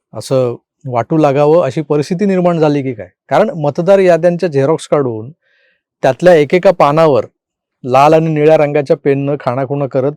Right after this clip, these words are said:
आपल्याला कुठल्या यादीतून किती मतदान होणार, त्या यादीत आपल्याला मार पडणार,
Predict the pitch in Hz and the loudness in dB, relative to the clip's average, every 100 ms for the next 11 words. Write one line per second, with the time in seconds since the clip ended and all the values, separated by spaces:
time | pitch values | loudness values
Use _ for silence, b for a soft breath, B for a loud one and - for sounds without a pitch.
0 | - 113 135 143 147 147 127 143 160 143 | -6 -8 -4 -2 -2 -2 0 2 4 2
1 | 147 156 151 135 156 143 139 143 147 127 | 0 -6 -6 -4 -2 -2 -2 0 -2 -2
2 | 127 107 _ _ _ _ _ _ _ _ | -6 -10 _ _ _ _ _ _ _ _
3 | - 160 143 147 135 131 139 139 135 135 | -4 0 0 2 0 0 0 0 0 -2
4 | - 127 117 | 0 0 -2